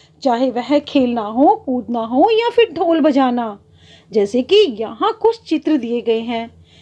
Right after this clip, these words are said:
इन चित्रों में हम देख रहे हैं कि पहले चित्र में एक बच्चा पढ़ रहा है।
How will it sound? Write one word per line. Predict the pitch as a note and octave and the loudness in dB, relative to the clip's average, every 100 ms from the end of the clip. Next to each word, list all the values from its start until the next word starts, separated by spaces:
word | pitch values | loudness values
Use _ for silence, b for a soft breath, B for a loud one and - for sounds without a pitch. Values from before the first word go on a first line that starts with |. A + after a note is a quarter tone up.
| b - | b -4
इन | A3 | -2
चित्रों | F#3 A3+ A3+ A#3+ | -2 -4 2 4
में | B3 G4+ | 4 2
हम | G#4+ F4+ D4 | 2 0 2
देख | C4 C4+ D4+ | 4 4 2
रहे | C4+ C4 | 2 4
हैं | C4+ F4+ C#4 - B B B - | 2 2 -2 -6 B B B -2
कि | F#4 F#4 - _ | 0 0 -4 _
पहले | - A3+ C4+ F4 | -16 -4 0 0
चित्र | - D4+ C#4+ C4+ | 0 -2 0 2
में | C#4 C#4+ | 2 0
एक | - G3+ - | -6 -16 -12
बच्चा | G#3+ C#4+ D4 | -6 -2 0
पढ़ | F4+ G4 G#4 | 2 2 2
रहा | G#4 | 0
है। | F#4+ | 0